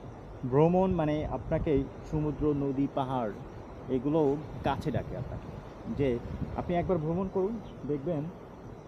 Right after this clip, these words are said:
আপনার দ্বারা কখনো সম্ভব না আর বাসায় বসে থাকা। টাকা না থাকলেও আপনি টাকা ম্যানেজ করে ভ্রমণ করতে চলে যাবেন,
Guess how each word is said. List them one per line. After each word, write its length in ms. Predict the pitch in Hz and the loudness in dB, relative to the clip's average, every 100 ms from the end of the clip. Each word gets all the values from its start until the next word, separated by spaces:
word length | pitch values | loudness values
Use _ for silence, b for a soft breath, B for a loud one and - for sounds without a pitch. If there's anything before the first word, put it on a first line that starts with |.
| - - - 135 | -16 -14 -10 -6
আপনার 300 | 147 196 220 | -2 2 4
দ্বারা 180 | 220 214 | 6 6
কখনো 280 | 202 196 196 | 4 4 0
সম্ভব 440 | - 160 151 175 | 2 4 8 6
না 140 | 143 107 - - - | 6 0 -4 -10 -6
আর 120 | 117 | -2
বাসায় 380 | 107 113 135 131 - - - 117 | 0 0 0 -2 -4 -12 -8 0
বসে 260 | 113 135 147 | 4 4 2
থাকা। 260 | 110 76 - - - - - - - - - - | -2 -8 -10 -12 -14 -14 -14 -14 -12 -14 -10 -2
টাকা 220 | 170 180 | 0 4
না 100 | 170 | 4
থাকলেও 380 | 175 170 185 151 | 4 6 8 8
আপনি 200 | 139 151 | 6 2
টাকা 220 | 151 151 | 0 0
ম্যানেজ 220 | 151 151 - | -2 -2 0
করে 200 | 156 147 | 4 6
ভ্রমণ 300 | 113 123 127 | 6 4 4
করতে 220 | 123 120 | 2 0
চলে 220 | 113 120 87 | 0 0 0
যাবেন, 220 | 90 | -4